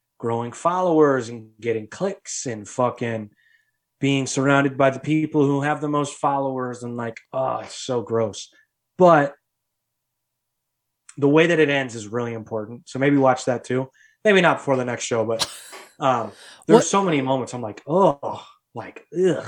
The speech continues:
Speaker 2: That makes me
Speaker 1: Like,
Speaker 2: think
Speaker 1: you just wanna go, "Ugh, I gotta, like"
Speaker 2: Do, do you remember that whole thing with, uh, Steve Ranazizi? Is that how you say his last
Speaker 1: Oh, I
Speaker 2: name? The
Speaker 1: remember
Speaker 2: stand-up
Speaker 1: it.
Speaker 2: comedian?
Speaker 1: I remember it well.
Speaker 2: W-
Speaker 1: Yeah.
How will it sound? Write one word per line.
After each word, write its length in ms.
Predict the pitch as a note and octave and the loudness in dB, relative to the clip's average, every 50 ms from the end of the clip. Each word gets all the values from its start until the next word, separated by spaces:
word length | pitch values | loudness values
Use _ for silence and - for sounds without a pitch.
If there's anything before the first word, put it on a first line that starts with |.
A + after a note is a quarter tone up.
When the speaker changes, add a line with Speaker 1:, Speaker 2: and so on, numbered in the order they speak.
| - - - | -12 -12 -8
Speaker 2:
That 100 | F#3+ F#3 | -4 -2
makes 180 | G#3 A#3 A3 - | 0 0 2 2
me 60 | A3+ | 2
Speaker 1:
Like, 220 | E3+ - E3+ E3 | 2 4 2 2
Speaker 2:
think 80 | D#3+ - | 2 0
Speaker 1:
you 60 | D#3 | -2
just 200 | D3+ E3 E3 - | -2 -2 -2 0
wanna 160 | F3 E3 D#3 | 2 2 2
go, 160 | C#3 C#3 B2+ C3 | 4 2 2 0
"Ugh, 240 | C#3+ D#3 A2 A2+ | 0 -2 -2 -2
I 160 | - A2 A#2 A#2 | -2 -4 -4 -2
gotta, 180 | B2+ B2+ A#2+ | -4 -4 -2
like" 260 | A#2 A2+ A2+ - - - _ _ _ _ _ _ _ _ _ _ _ _ _ _ _ _ _ _ - - - - F3+ - G#4 _ - | -2 -6 -6 -8 -10 -18 _ _ _ _ _ _ _ _ _ _ _ _ _ _ _ _ _ _ -20 -20 -16 -14 -14 -14 -12 _ -6
Speaker 2:
Do, 220 | F#3+ G3+ F3 G3 | -4 -4 -4 -6
do 220 | F3+ F3+ E3+ F#3 | -10 -6 -4 -2
you 160 | F#3+ A3 C4+ C#4+ | 0 2 2 4
remember 300 | C4+ C4 C4+ B3 A#3 A3+ | 4 2 2 2 4 4
that 180 | G3+ D#3+ C#3 | 6 6 4
whole 280 | - - - F3+ F3+ F3 | 2 2 2 4 4 4
thing 460 | - - F#3 F3 F3 E3+ E3+ E3+ E3 | 2 2 2 4 4 4 4 2 2
with, 320 | D#3+ D3+ C#3+ C3+ - - | 2 2 2 0 0 0
uh, 300 | D3 C3+ B2+ B2+ B2 B2 | 0 0 0 0 -2 -2
Steve 800 | B2+ - - - - - E3+ E3+ F3 E3+ E3+ F3 E3+ F3 D#3 D#3 D#3 - _ _ _ _ - | -4 -4 -4 -4 -2 0 2 2 2 2 2 4 2 2 0 -2 -8 -14 _ _ _ _ -6
Ranazizi? 840 | E3 D#3 D#3 D#3+ D#3+ D3+ C3+ C3+ D3 D#3 E3+ F3 E3+ E3+ F#3 F3+ F3+ | -2 0 2 4 4 2 2 2 0 0 0 0 0 0 2 2 2
Is 100 | E3 D#3 | 2 2
that 120 | D#3+ D3+ | 2 2
how 60 | D#3 F3 | 2 2
you 180 | F3+ F3 F3 | 2 2 2
say 200 | E3+ - F3+ F3 | 0 0 0 2
his 140 | E3+ E3+ E3+ | 2 2 2
last 280 | E3 E3+ E3+ E3+ - - | 2 2 2 2 2 2
Speaker 1:
Oh, 40 | - | 4
I 40 | E3+ | 4
Speaker 2:
name? 60 | E3+ | 4
The 20 | - | 4
Speaker 1:
remember 120 | B2+ C3 C3 | 4 2 2
Speaker 2:
stand-up 280 | C3 C3 - - C3+ B2+ | 2 4 4 4 4 4
Speaker 1:
it. 60 | B2 | 2
Speaker 2:
comedian? 340 | E3+ F3 F3 F3 F3 D3+ C3 | 2 2 4 4 4 4 4
Speaker 1:
I 40 | B2+ | 4
remember 280 | - C3+ C3+ C#3 C#3 | 4 2 2 2 2
it 60 | C3+ | 2
well. 400 | C3+ C#3+ D3 C#3+ B2+ A#2+ A#2+ - - _ _ _ _ _ _ _ _ _ - | 4 4 4 4 2 2 -2 -6 -16 _ _ _ _ _ _ _ _ _ -20
Speaker 2:
W- 280 | B3 - - - C3 B2+ | -18 -16 -12 -10 -8 -8
Speaker 1:
Yeah. 140 | A#2 A2 | -8 -10